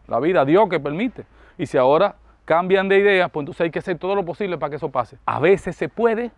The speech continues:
muchas veces no. Pero aquí hay que intentar que se pueda y que estemos como que dentro del presupuesto, de eso se trata. Como tuvimos el nivel de la viga de amarre, ¿ok? Y a partir de ahí ya vamos subiendo los muros a nivel de alféizar.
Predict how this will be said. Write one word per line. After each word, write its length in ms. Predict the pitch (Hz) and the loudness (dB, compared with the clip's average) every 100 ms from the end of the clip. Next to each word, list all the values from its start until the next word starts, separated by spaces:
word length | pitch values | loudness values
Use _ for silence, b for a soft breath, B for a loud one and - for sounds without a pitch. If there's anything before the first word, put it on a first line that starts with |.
| _ | _
muchas 320 | 151 180 180 | -8 0 0
veces 320 | 175 180 190 - | 0 -2 -6 -10
no. 260 | 160 170 180 - | -8 -8 -8 -14
Pero 160 | - 165 | -2 0
aquí 220 | 160 214 | 0 0
hay 80 | 220 | 0
que 100 | 220 | -2
intentar 400 | 214 185 151 202 | -6 -6 -2 -2
que 140 | 196 | -2
se 100 | - | -10
pueda 440 | 165 202 208 139 - - | -6 -2 -2 -2 -12 -14
y 100 | 143 | -4
que 80 | 147 | -2
estemos 300 | 139 185 180 | -2 -4 -4
como 180 | 170 | -6
que 140 | 147 151 | -4 0
dentro 320 | 185 214 175 | 0 0 -4
del 80 | 151 | -4
presupuesto, 520 | 147 139 131 135 123 | -6 -8 -6 -4 -4
de 60 | 135 | -6
eso 160 | - | -6
se 140 | - 131 | -8 -6
trata. 340 | 151 139 - _ - | -4 -4 -6 _ 2
Como 400 | 190 202 220 226 _ | 2 4 2 2 _
tuvimos 320 | 170 175 208 | 2 2 2
el 60 | 220 | 2
nivel 440 | 208 208 226 220 | 2 4 4 2
de 120 | 165 160 | -4 0
la 80 | |
viga 200 | 160 180 | 2 2
de 60 | 196 | 0
amarre, 460 | 196 220 202 202 196 _ | 0 0 0 -4 -14 _
¿ok? 200 | - 143 208 | -8 -6 -2
Y 80 | 185 | 0
a 60 | 175 | 0
partir 320 | 170 160 196 | 0 -2 0
de 40 | |
ahí 120 | 214 202 | 0 0
ya 60 | |
vamos 260 | 202 202 208 | 0 -2 -4
subiendo 420 | - 185 196 202 | -4 0 0 0
los 100 | 196 | -2
muros 260 | 196 208 170 b b - | -2 -4 -4 b b -8
a 80 | 151 | -6
nivel 280 | 165 185 | -2 -2
de 60 | 190 | -2
alféizar. 380 | 185 226 202 | -4 -8 -10